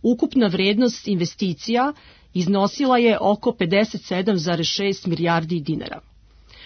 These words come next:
Ove godine smo opredelili najveći iznos sredstava za sprovođenje ovog programa i to jedan zarez devet milijardi dinara bespovratnih sredstava iz budžeta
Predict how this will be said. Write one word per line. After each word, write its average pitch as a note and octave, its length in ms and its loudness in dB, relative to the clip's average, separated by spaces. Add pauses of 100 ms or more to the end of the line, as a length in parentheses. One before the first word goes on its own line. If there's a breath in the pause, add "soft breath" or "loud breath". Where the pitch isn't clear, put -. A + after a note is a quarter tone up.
(160 loud breath)
Ove C4 200 2
godine C#4+ 360 2
smo A#3 160 -4
opredelili G#3+ 600 2
najveći G#3+ 540 2
iznos E3+ 280 -4
sredstava E3 580 -2
za F3+ 100 -6
sprovođenje E3+ 640 -2
ovog D#3 180 -4
programa A#3+ 560 0 (400 loud breath)
i E3+ 100 -2
to - 180 0
jedan A#3 360 2
zarez G3+ 400 -2
devet F#3 360 0
milijardi F3 480 0
dinara E3+ 500 0 (140)
bespovratnih E3+ 640 -4
sredstava D#3+ 440 -4
iz D3 100 -2
budžeta G#3 600 -2